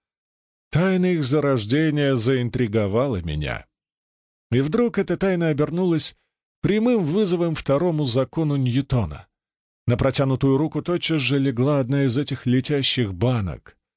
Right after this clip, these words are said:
Я повернул руку ладонью вниз, но банка не упала. Она по-прежнему давила на ладонь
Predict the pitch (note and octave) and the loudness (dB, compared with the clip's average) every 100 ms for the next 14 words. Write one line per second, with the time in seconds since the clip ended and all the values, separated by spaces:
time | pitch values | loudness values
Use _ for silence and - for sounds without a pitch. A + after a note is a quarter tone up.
0 | _ _ _ _ A2 B2 A#2 B2 B2+ A#2+ | _ _ _ _ 2 2 2 2 2 2
1 | B2+ C3 A#2+ B2+ C3+ A#2+ A#2 A#2 A#2+ A2+ | 0 2 2 2 0 2 2 2 0 0
2 | G2 C3 C#3+ - _ _ _ _ _ - | 0 -2 0 -4 _ _ _ _ _ -2
3 | A2+ F3+ F3+ C3 A2 F#2+ B2 C3+ A#2 - | 2 2 0 0 0 0 0 -2 -4 -8
4 | _ _ _ _ - C3 C3+ C#3+ - E3 | _ _ _ _ 0 0 0 0 2 0
5 | D#3+ D#3 D3+ C#3 C#3 D3+ D3+ C#3+ C3+ C3 | 2 0 0 0 0 2 2 2 2 2
6 | C3+ D3 C3 | 0 -2 -6